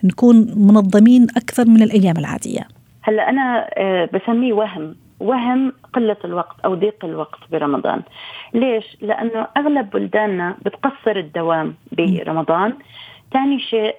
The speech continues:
Speaker 2: آه، بيكون في مجال أكبر للراحة، آه، بالنسبة للموظف أو حتى الطالب في المدرسة. فإذا، آه، هو يوم زي أي يوم تاني، يعني، آه، أربعة وعشرين ساعة، أربعة وعشرين ساعة. لكن ال-، مع الأسف العمالة بصير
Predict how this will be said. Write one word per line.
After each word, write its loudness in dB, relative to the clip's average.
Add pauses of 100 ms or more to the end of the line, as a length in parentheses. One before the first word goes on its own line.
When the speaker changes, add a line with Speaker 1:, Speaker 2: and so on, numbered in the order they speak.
(120)
Speaker 2:
آه، -6 (100)
بيكون -4
في -6
مجال -2 (100)
أكبر -6
للراحة، -4 (160)
آه، -6
بالنسبة -4
للموظف -4
أو -4
حتى -4
الطالب -4
في -10
المدرسة. -8 (680)
فإذا، -2 (100)
آه، -2
هو 0
يوم -2
زي -2
أي -2
يوم -2
تاني، -6 (100)
يعني، -10
آه، -8
أربعة -2
وعشرين -6
ساعة، 0
أربعة -4
وعشرين -8
ساعة. -4 (480)
لكن -2
ال-، 0
مع 0
الأسف -2
العمالة -2
بصير -4